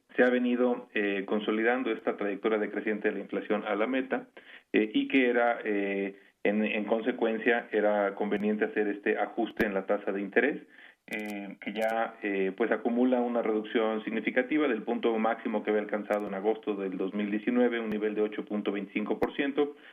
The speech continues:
a su nivel actual de cuatro por ciento. Claramente seguimos enfrentando retos, eh, muy significativos e incertidumbre, tanto en términos de actividad económica, mercados financieros,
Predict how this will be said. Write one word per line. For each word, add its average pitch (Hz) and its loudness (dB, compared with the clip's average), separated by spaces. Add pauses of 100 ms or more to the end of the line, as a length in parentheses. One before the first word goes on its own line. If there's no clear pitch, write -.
(120)
a 101 4
su 107 -6
nivel 107 2
actual 107 0
de 107 -2
cuatro 101 0
por 104 -2
ciento. 131 -2 (520)
Claramente 135 2
seguimos 117 -2
enfrentando 113 -2
retos, 110 2 (420)
eh, 104 2
muy 123 2
significativos 117 0 (100)
e 117 -2
incertidumbre, 120 2
tanto 107 -4
en 98 -2
términos 110 0
de 107 0
actividad 104 0
económica, 110 -2
mercados 101 -2
financieros, 110 -2